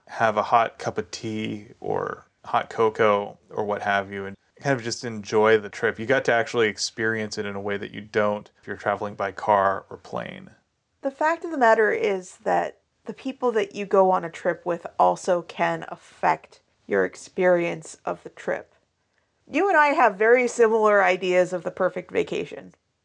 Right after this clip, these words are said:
Speaker 2: Go somewhere pretty, nose in a book.
Speaker 1: Yep.
Speaker 2: <laughs> Your parents do not have this same <laughs> thought of what a vacation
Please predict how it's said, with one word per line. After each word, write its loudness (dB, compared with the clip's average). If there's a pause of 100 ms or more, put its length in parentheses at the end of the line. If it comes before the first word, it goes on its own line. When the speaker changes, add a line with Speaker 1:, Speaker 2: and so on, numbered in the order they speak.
(340)
Speaker 2:
Go 4
somewhere 2
pretty, 0 (580)
nose 4
in -2
a 0
book. -4 (380)
Speaker 1:
Yep. 2 (800)
Speaker 2:
<laughs> 4 (2000)
Your 4
parents 4
do -6
not 8
have 6
this 6
same 4
<laughs> 0 (2750)
thought 4
of 4 (500)
what 2
a 2
vacation 0